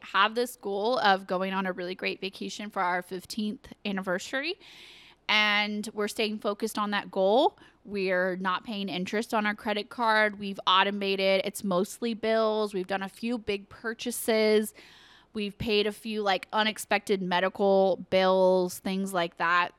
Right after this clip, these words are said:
And we pay it off every two weeks. So we haven't paid any interest. And we're trying to be very careful and very responsible, but it's still a very much of a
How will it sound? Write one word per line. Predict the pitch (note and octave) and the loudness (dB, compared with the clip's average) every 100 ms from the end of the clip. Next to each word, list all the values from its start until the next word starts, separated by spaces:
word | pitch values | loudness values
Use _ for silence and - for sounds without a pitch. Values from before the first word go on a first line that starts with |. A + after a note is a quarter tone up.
| - | -2
And | G#3 G3+ F#3+ G3 | 0 2 0 -2
we | F#3+ F#3+ | -6 -8
pay | F#3+ - G3+ | -8 -6 -2
it | |
off | F#3 F3 F3+ - - - | 0 0 -4 -18 -12 -4
every | F#3 F3+ | -2 -2
two | F3 - F3 | -6 -8 -8
weeks. | D#3 - - - | -8 -10 -14 -14
So | - F#3+ | -4 0
we | F3 F#3 | 0 0
haven't | G3 G#3+ | -4 -4
paid | A3 | -4
any | G#3 G#3 | -2 -2
interest. | G3 - G3 F#3+ - - _ - - - - | -4 -2 -2 -2 -6 -20 _ -20 -20 -20 -4
And | G3 F#3 F3+ | 0 0 -2
we're | F#3 F#3+ | -6 -8
trying | - F#3+ F#3 F#3 F#3 | -2 0 0 -2 -8
to | - A3 | -10 -10
be | G3+ G3+ | -8 -10
very | F#3+ F3+ F3+ | -6 -4 -4
careful | - F4 F4+ F#4+ | -2 -2 0 0
and | B3 | 0
very | G#3+ G#3 | 2 0
responsible, | G#3 - G#3 G#3 G#3+ A3 G#3 | 0 -4 -2 -2 -2 -2 -2
but | G3+ G#3 | 0 -4
it's | A#3 | -4
still | - - G#3+ B3 E4 | -8 -6 0 2 2
a | G3+ F#3+ | 2 0
very | G3 G3 | -2 -2
much | G#3+ G3+ - | -2 -4 -4
of | G3+ | -8
a | G3+ G3 G3 F#3 F#3+ | -8 -4 -2 -2 -4